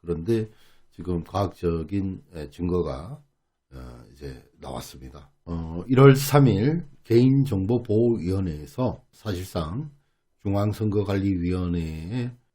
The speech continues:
로그 파일에 들어있는 신원정보와, 어, 일련번호가 연결되어 있다. 그것은 개인정보다.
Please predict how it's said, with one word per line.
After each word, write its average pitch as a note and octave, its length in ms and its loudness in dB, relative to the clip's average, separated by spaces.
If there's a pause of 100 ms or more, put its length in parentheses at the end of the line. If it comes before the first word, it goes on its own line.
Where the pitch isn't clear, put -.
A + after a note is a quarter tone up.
(100)
로그 A#2+ 300 2 (120)
파일에 E2+ 760 -2 (160)
들어있는 F2+ 680 -4 (220)
신원정보와, F2+ 1300 -4
어, D2+ 540 -16 (320)
일련번호가 G2+ 960 -2 (400)
연결되어 G2+ 800 2
있다. - 360 -14 (220)
그것은 F#2 680 -6 (420)
개인정보다. D2 760 -4